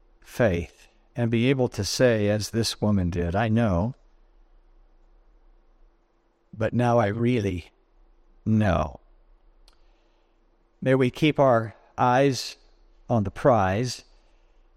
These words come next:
but also keep our eyes on the one who brings us to the prize, certainly,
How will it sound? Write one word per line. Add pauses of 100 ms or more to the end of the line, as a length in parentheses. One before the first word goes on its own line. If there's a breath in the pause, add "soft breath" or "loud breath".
(240)
but
also
keep
our
eyes
on (260)
the
one
who (1040)
brings
us (140)
to
the
prize, (760)
certainly,